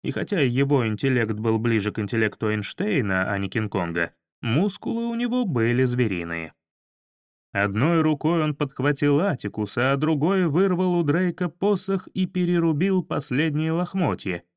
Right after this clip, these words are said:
привязывавшие его хозяина к тряпичному человеку. Потом он метнул посох клинком вперёд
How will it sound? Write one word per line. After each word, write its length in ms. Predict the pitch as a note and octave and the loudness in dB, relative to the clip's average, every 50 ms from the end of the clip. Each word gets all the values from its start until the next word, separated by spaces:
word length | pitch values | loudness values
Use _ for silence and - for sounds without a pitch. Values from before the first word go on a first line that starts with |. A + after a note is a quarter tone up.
| _ _ _ | _ _ _
привязывавшие 840 | - B2+ B2+ G#2 G#2+ C#3 D3+ C3 C3 C3 C3 B2+ - - C3 C3 B2+ | 0 2 2 2 2 2 2 2 0 0 -2 -2 -2 -2 0 0 0
его 260 | A#2+ A#2 B2 A#2+ B2+ | 0 0 0 0 -2
хозяина 600 | A#2 A2+ A2 G2+ F#2 G2 A#2+ D#3 D#3 D#3 D3+ D3+ D3+ | -2 0 -2 0 0 2 0 2 0 0 0 -2 -4
к 100 | D3+ - | -4 -6
тряпичному 680 | - D3 C#3 C3 - - A#2 - - - A2+ A2+ A2+ A2+ | -4 -4 -4 -4 -4 -6 -8 -8 -8 -6 -4 -4 -4 -4
человеку. 640 | - - C3 C#3+ D#3+ D3+ A2 F2 - - - - - _ _ _ _ _ _ _ _ _ _ _ _ _ _ _ _ - | -2 -2 0 0 0 -2 -2 -4 -6 -8 -14 -16 -16 _ _ _ _ _ _ _ _ _ _ _ _ _ _ _ _ -8
Потом 420 | - F#2+ F#2+ - G2 A#2 C#3+ D3 | -6 -6 -4 -2 -2 0 0 0
он 180 | D3 D3 C#3+ C3+ | 0 0 0 0
метнул 480 | D3 D3+ D3+ - C3 C#3+ D#3+ D#3 D3+ | 0 0 -2 -2 -2 0 0 0 0
посох 480 | D3 - C#3+ E3 D#3 - E3 D#3+ - _ | 0 0 -2 0 0 -2 -4 -4 -4 _
клинком 560 | - B2+ B2+ D3+ D#3+ D3+ - F#3 E3+ D#3 C#3 | -4 0 0 0 0 0 -2 -2 -2 -2 -2
вперёд 640 | B2+ - _ _ - A2+ A2 C3 F#3+ G#3+ F3+ - - | -6 -8 _ _ -2 0 2 2 2 0 -2 -4 -8